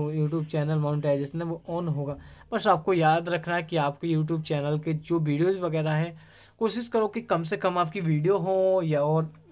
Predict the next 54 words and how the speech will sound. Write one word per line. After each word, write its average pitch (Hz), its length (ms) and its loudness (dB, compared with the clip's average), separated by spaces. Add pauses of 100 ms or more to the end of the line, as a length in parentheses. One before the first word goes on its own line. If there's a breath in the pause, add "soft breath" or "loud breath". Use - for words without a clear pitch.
दूसरा 180 380 0 (360 loud breath)
कि 233 40 0
आपका 202 280 0
जो 220 100 2
कंटेंट 180 340 -4
है 190 60 2
वो 190 100 2
खुद 170 340 -6
का 208 100 2
हो, 180 240 2 (160)
आपने 156 260 -4
जो 165 120 -4
खुद 160 320 -10
क्रिएट 170 280 -4
किया 175 140 0
हो, 160 160 2
मतलब 165 280 -4
कि 170 240 -4
YouTube 165 340 -4 (720 loud breath)
जो 160 200 2
गाइडलाइन 165 380 0
के 175 120 -6
खिलाफ 160 400 -4
ना 156 140 0
हो, 170 200 2
ठीक 220 160 -4
है, 190 120 0 (140)
YouTube 165 320 -4
पॉलिसी 165 340 -2
के 190 120 0
खिलाफ 165 320 0
आपकी 160 240 -2
वीडियो 165 260 2
वगैरह 165 260 0
ना 170 120 -4
हो। 190 180 0
अगर 175 200 0
आप, 160 180 2
ये 175 180 0
आपके 185 340 0
चैनल 170 280 0
में 185 100 -2
कोई 160 300 2
भी 208 120 0
प्रॉब्लम 170 380 0
नहीं 185 280 2
है 190 180 -2 (600 loud breath)
तो 165 220 4 (160)
आपका 156 300 0
चैनल 160 320 -4
हंड्रेड 156 380 0
वन 156 260 -4
परसेंट 165 340 -2
मोनेटाइजेशन 156 720 -2